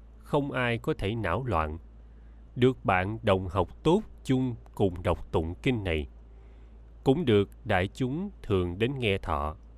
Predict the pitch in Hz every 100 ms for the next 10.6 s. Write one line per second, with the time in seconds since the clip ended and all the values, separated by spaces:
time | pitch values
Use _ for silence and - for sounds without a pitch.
0 | - - - - - - - 127 123 123
1 | 101 82 80 73 - 117 113 107 113 160
2 | 202 - - - - 127 131 196 180 90
3 | 85 80 135 135 - - 82 92 - -
4 | - - - - 92 101 107 95 80 78
5 | 113 110 107 104 156 196 - - - -
6 | - 123 123 190 202 85 82 73 - 110
7 | 107 135 170 - - - - - - -
8 | 117 - 92 90 147 123 92 87 - 139
9 | 180 - _ - 156 196 135 104 95 92
10 | 139 127 117 98 82